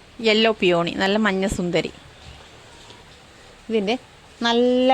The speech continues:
വലിയ ട്യൂബറാണ്. ഏഴെട്ട് ഗ്രോ ടിപ്പ് ഉണ്ട്. ഇത് നമ്മൾ ഇരുന്നൂറ്റമ്പത് രൂപയ്ക്കാണ് കൊടുക്കുന്നത്. ഇതൊക്കെ നമുക്ക് രണ്ടെണ്ണമായിട്ട് സെറ്റ് ചെയ്യാൻ പറ്റും, രണ്ട് ടബിലായിട്ട്.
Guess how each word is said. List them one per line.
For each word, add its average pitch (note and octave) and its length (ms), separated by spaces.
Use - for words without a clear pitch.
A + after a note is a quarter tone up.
വലിയ G3+ 180
ട്യൂബറാണ്. F3+ 440
ഏഴെട്ട് A3+ 460
ഗ്രോ A#3 100
ടിപ്പ് G3 180
ഉണ്ട്. F#3 120
ഇത് G3+ 140
നമ്മൾ G3+ 160
ഇരുന്നൂറ്റമ്പത് G3+ 600
രൂപയ്ക്കാണ് G3 360
കൊടുക്കുന്നത്. F3 400
ഇതൊക്കെ G#3+ 240
നമുക്ക് G#3 240
രണ്ടെണ്ണമായിട്ട് G3 640
സെറ്റ് A3 200
ചെയ്യാൻ F#3 200
പറ്റും, F#3+ 240
രണ്ട് F3+ 240
ടബിലായിട്ട്. F3 520